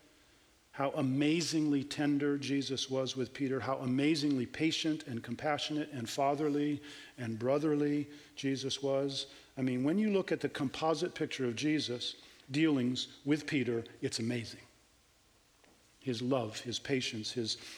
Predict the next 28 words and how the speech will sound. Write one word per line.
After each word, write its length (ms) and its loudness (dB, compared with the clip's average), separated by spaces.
his 200 -2
hopefulness, 1080 -4
his 180 -2
commitment, 640 0
it 80 -6
just 240 -2
keeps 320 -4
showing 480 0
up 260 -2
in 180 2
things 380 2
that 120 2
Jesus 420 2
says 380 2
to 120 -2
Peter, 360 -6
in 180 4
things 360 4
Jesus 380 2
does 320 2
for 160 -4
Peter. 300 -6
And 220 0
that's 300 0
not 320 0
just 320 0
some 200 2
exception. 840 0